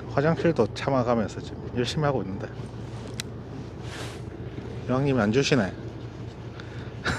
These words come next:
<laughs> 밧줄도 잡고, 비닐봉다리도 잡고,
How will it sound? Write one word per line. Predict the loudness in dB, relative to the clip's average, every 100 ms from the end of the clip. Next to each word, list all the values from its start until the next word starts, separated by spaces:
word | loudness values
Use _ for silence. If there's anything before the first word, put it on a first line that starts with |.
| -4 -6 -8 -6 0
<laughs> | 0 2 0 0 0 -4 -10 -12 -12 -12 -12 -12 -14 -14 -14 -14 -14 -14 -14 -14 -14 -6 0
밧줄도 | 0 0 -4 -4 2
잡고, | 2 2 0 0 2 2 2 0 -2 -4 -4
비닐봉다리도 | 0 0 2 0 2 2 2 0
잡고, | 0 -2 2 4 4 2 0 -2